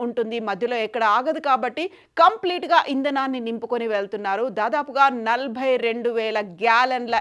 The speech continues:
ఇంధనం అనేది ఉండడం వల్ల దట్టమైనటువంటి పొగలు అలముకున్నాయి. చుట్టూ ఒక మైల్ దూరం వరకు దాన్ని కంప్లీట్‌గా ఐసోలేట్ చేసినటువంటి పరిస్థితి.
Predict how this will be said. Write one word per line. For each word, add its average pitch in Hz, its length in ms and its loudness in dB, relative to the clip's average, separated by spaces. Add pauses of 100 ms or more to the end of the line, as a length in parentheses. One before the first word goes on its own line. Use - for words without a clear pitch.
(120)
ఇంధనం 311 460 4
అనేది 254 440 2
ఉండడం 247 460 -2
వల్ల 214 280 -4 (340)
దట్టమైనటువంటి 320 1000 2
పొగలు 269 400 0
అలముకున్నాయి. 277 760 0 (140)
చుట్టూ 403 260 0
ఒక 302 340 4
మైల్ 277 580 4
దూరం 269 520 0
వరకు 220 420 0
దాన్ని 233 320 -2
కంప్లీట్‌గా 247 680 -2 (340)
ఐసోలేట్ 285 640 2
చేసినటువంటి 240 560 -2
పరిస్థితి. 202 500 -4